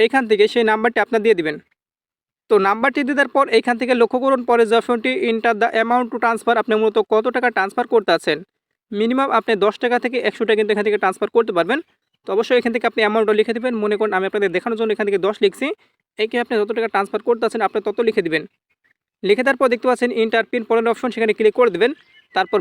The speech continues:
মেসেজে আপনাকে যে পিনটা দিয়ে দেওয়া হলো, অবশ্যই এখান থেকে সেই পিনটা আপনারা দিয়ে দিবেন। তো পিনটা দিয়ে দেওয়ার পর এবার মূলত ব্যালেন্সটি ট্রান্সফার করার জন্য দেখতে পাচ্ছেন এখান থেকে ট্রান্সফার নামে যে অপশন, সেখানে আপনারা ক্লিক করে দিবেন। তাহলে দেখতে পাচ্ছেন এখান থেকে ট্রানজ্যাকশন সাকসেসফুল,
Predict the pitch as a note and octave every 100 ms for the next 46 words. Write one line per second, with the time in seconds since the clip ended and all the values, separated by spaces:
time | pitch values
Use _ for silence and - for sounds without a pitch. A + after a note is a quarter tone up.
0 | F#3 G3+ B3 C#4 - A3+ G#3+ A3 - G#3+
1 | G3+ G#3+ B3 G#3 F#3 A#3 G#3 A3 B3 B3+
2 | B3 B3 A#3 A3 G#3+ G#3+ - A3 G#3+ E3
3 | D#3 - _ _ _ _ _ _ _ -
4 | - B3+ B3 C#4 C4+ C#4+ B3+ C#4 B3 A3
5 | A#3+ A#3+ A3+ G#3 G#3+ A3 - A3+ A3 G#3+
6 | C4 C4+ C4 B3+ A#3 A3+ A#3+ A#3+ A#3+ A#3
7 | A#3+ G#3+ A3 G#3+ B3+ A#3+ A#3 C4 A#3+ A3
8 | A3 - G#3+ G#3+ A3 G#3 D#3+ D3+ F#3 _
9 | _ _ _ _ _ _ _ _ _ _
10 | _ _ _ _ _ _ G3 G3+ A#3 C4+
11 | C#4+ C4+ C#4 C4+ C#4 B3+ A3+ A3+ A3 C4
12 | A#3 - G3+ -